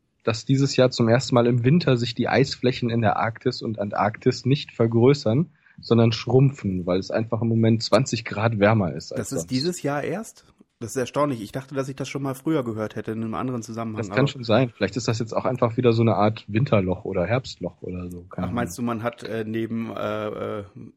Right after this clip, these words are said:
Speaker 2: diversen Dingen einfach nichts anderes mehr zu berichten gehabt, oder?
Speaker 1: Weiß ich nicht. Nö, das, ich glaub schon, dass das stimmt.
Speaker 2: Ja, ich glaub das
Speaker 1: Aber
Speaker 2: nämlich auch.
Speaker 1: guck mal, jetzt,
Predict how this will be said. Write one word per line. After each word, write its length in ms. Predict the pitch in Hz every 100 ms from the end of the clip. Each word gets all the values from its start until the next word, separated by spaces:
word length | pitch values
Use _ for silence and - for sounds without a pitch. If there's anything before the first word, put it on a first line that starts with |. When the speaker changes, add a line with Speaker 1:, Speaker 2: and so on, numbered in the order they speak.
| -
Speaker 2:
diversen 760 | - - 120 120 113 110 117
Dingen 220 | 117 117 113
einfach 300 | 107 127 120
nichts 220 | 110 -
anderes 300 | 110 120 113
mehr 120 | 113
zu 100 | -
berichten 360 | 107 123 - 185
gehabt, 340 | 170 214 -
oder? 360 | 170 147 135 131 _ _ _ _ _ _ _ _ _ _ _ _ _ _ _ _ _ _ _ _ _ _ _
Speaker 1:
Weiß 280 | - 107 123
ich 100 | 208
nicht. 260 | 131 127 110
Nö, 200 | 120 131
das, 140 | 104
ich 200 | - -
glaub 180 | - 90
schon, 140 | - 117
dass 140 | 113
das 100 | 107
stimmt. 460 | - 110 151 98 - _ _ _ -
Speaker 2:
Ja, 160 | 107
ich 100 | 110
glaub 140 | 120 -
das 20 |
Speaker 1:
Aber 100 | 110
Speaker 2:
nämlich 220 | 107 -
auch. 200 | 123 101 -
Speaker 1:
guck 120 | -
mal, 140 | 139 107 -
jetzt, 260 | 110 -